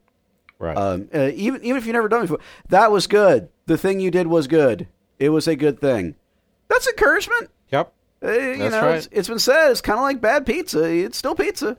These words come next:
Speaker 2: It's,
Speaker 1: Yep.
Speaker 2: it's,
Speaker 1: Yep.
Speaker 2: you'll, you'll get better at it, but
Speaker 1: You can,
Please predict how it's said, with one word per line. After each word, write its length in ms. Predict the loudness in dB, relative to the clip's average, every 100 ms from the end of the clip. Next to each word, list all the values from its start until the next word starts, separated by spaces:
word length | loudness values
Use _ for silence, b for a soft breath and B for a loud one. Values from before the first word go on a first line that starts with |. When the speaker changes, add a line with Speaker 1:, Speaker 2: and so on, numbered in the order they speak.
| _
Speaker 2:
It's, 140 | -8 -4
Speaker 1:
Yep. 160 | -4 -4 -8
Speaker 2:
it's, 140 | -6
Speaker 1:
Yep. 100 | -4
Speaker 2:
you'll, 160 | -4 -4
you'll 140 | -4 -2
get 140 | 2
better 300 | 2 4 4
at 180 | 4 2
it, 160 | 0
but 260 | 2 2 2
Speaker 1:
You 120 | -2
can, 200 | -2 -4